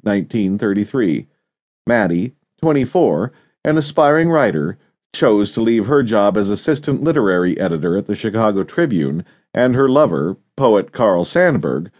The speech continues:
for adventure in Berlin. Mattie found Berlin to be beautiful and energetic,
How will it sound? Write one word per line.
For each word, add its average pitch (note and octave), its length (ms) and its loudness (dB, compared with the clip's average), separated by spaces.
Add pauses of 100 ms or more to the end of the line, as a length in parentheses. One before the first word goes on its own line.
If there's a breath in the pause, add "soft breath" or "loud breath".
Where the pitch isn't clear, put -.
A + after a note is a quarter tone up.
(340)
for F3+ 120 2
adventure D3+ 540 2
in B2 240 0
Berlin. G2+ 560 0 (640)
Mattie A2+ 320 2
found G#2+ 380 0
Berlin A2 320 2
to A2 40 0
be A#2+ 120 0
beautiful C#3 580 0
and A2 300 2
energetic, A2 640 0